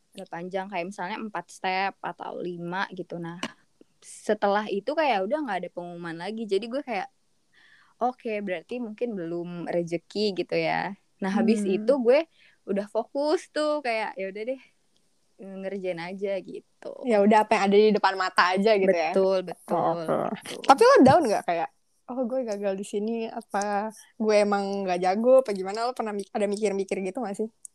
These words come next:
Speaker 1: Kalau waktu, jadi kan gue ikut dua kali tuh ya.
Speaker 2: Hmm.
Speaker 1: Nah, yang waktu pertama, gue tuh kayak galau banget, "Kok ini nggak, nggak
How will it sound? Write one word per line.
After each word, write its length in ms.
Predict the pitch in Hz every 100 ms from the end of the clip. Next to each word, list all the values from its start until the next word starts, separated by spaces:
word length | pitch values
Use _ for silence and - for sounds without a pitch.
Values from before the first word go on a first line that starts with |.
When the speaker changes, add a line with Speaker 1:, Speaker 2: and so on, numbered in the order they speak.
| _ -
Speaker 1:
Kalau 400 | 240 226 233 226
waktu, 480 | 240 - _ 247 214
jadi 160 | 233 285
kan 80 | 381
gue 120 | 359 392
ikut 160 | 381 -
dua 240 | 233 208
kali 240 | 196 190 214
tuh 160 | 196
ya. 160 | 185 165 - - - -
Speaker 2:
Hmm. 480 | 233 214 208 208 208 -
Speaker 1:
Nah, 140 | 220 220
yang 160 | 214 214
waktu 160 | 233
pertama, 560 | 220 226 185 170 240 - 240
gue 240 | 214 220
tuh 80 | 349
kayak 480 | 381 339 302 233 214
galau 320 | 202 202 202
banget, 240 | 214 311
"Kok 160 | - 359
ini 140 | 370 349
nggak, 120 | 214 - _ 508 -
nggak 180 | 330